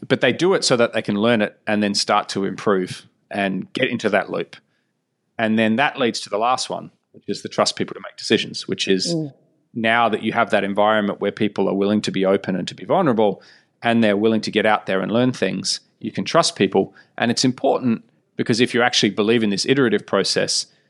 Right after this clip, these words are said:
Speaker 1: um, you know, there's no such thing as the right answer. There's, like, an answer, and then let's test it.
Speaker 2: So clearly these are very modern values for an organization, and it,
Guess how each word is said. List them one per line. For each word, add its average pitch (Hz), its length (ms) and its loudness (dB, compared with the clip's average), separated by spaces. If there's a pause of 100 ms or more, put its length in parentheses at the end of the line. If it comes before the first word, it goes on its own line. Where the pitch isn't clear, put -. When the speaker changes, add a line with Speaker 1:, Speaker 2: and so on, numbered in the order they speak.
(260)
Speaker 1:
um, 101 320 0 (1120)
you 127 100 2
know, 110 120 4
there's 110 160 0
no 135 80 2
such 123 240 0
thing 139 160 4
as 107 120 0
the 110 80 -2
right 104 200 2
answer. 127 400 0 (520)
There's, 104 280 2
like, 104 280 -2 (180)
an 143 180 2
answer, 107 500 0 (180)
and 110 140 -2
then 120 80 2
let's 139 200 0
test - 280 -2
it. - 140 -10 (1080)
Speaker 2:
So 240 640 2
clearly 311 520 2
these 226 360 2
are 190 380 2
very 196 340 2
modern 185 560 2
values 170 560 2
for 170 460 2 (100)
an 175 80 2
organization, 165 720 0
and 165 180 2
it, 175 240 0